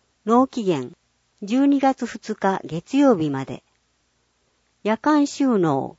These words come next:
証明書交付業務の窓口、十九時まで。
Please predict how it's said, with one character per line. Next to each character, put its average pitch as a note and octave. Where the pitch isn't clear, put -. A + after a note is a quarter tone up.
証 D4
明 C#4+
書 E3
交 C#4
付 C#4
業 C#4+
務 G#3
の D3+
窓 E3
口、 -
十 A#3+
九 A#3+
時 G3+
ま C3+
で。 -